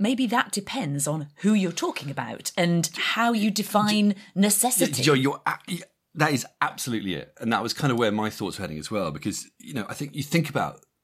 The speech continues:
Speaker 2: these places I mentioned, Lebanon, South
Speaker 1: South
Speaker 2: Africa,
Speaker 1: Africa, yeah.
Speaker 2: you know, a-, a-, and you think of the people who, who grow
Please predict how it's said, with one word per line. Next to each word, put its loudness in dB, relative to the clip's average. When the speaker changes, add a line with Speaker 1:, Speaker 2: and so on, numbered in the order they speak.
Speaker 2:
these -4
places -8
I -6
mentioned, -6
Lebanon, -6
South -2
Speaker 1:
South 0
Speaker 2:
Africa, -2
Speaker 1:
Africa, -6
yeah. -6
Speaker 2:
you 2
know, 0
a-, -8
a-, -8
and 4
you 4
think 0
of -8
the -2
people -2
who, 2
who -4
grow 2